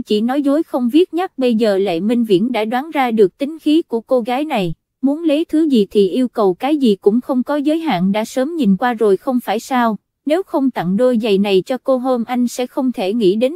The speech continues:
việc được làm việc ổn định trong thời gian tới, nhưng chú vẫn chưa bỏ công việc ban đêm." Tổ Noãn Tâm nhanh chóng nói rõ lập trường của mình, "Tôi sẽ rời đi ngay lập tức khi sếp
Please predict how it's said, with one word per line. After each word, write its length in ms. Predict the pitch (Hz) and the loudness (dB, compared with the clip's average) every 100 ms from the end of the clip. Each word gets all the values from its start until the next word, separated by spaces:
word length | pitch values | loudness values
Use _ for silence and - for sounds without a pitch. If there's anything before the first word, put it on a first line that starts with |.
| 320 | 0
việc 180 | 190 | 0
được 200 | 208 190 | 4 2
làm 220 | 226 208 190 | 2 0 2
việc 200 | 202 - | 2 0
ổn 260 | 175 240 | -4 0
định 200 | 233 175 | 0 -2
trong 220 | 185 226 | -4 -4
thời 200 | 214 202 | -2 -2
gian 240 | 180 233 220 | 0 0 -2
tới, 340 | 208 220 339 - _ - | -2 0 -2 -6 _ -6
nhưng 220 | 294 294 | -2 0
chú 240 | 285 311 349 | 0 -2 -2
vẫn 200 | 196 233 | -2 -2
chưa 160 | 285 254 | -2 -2
bỏ 240 | 208 175 | 0 -2
công 240 | - 240 | -2 -4
việc 200 | 220 185 - | 2 2 2
ban 240 | 240 233 | -4 0
đêm." 260 | 226 226 190 _ _ _ | 0 0 -2 _ _ _
Tổ 140 | 233 233 | 2 2
Noãn 260 | 240 190 | 2 0
Tâm 260 | 247 254 247 | -2 0 2
nhanh 200 | 254 233 | 2 -2
chóng 240 | 262 311 | -2 -4
nói 180 | 294 320 | -2 -2
rõ 220 | 262 175 | -2 -2
lập 200 | 254 226 - | 0 -2 2
trường 240 | 226 190 | 4 4
của 140 | 180 214 | 2 0
mình, 300 | 247 196 170 _ _ _ | 2 2 0 _ _ _
"Tôi 180 | 294 277 | 2 2
sẽ 200 | - 240 | 2 -4
rời 220 | 226 208 | 0 0
đi 180 | 190 254 | 2 0
ngay 180 | 247 247 | 0 0
lập 180 | 226 - | -2 -2
tức 140 | 381 - | -4 -4
khi 200 | - 262 | 0 -2
sếp 220 | - 359 | -2 -6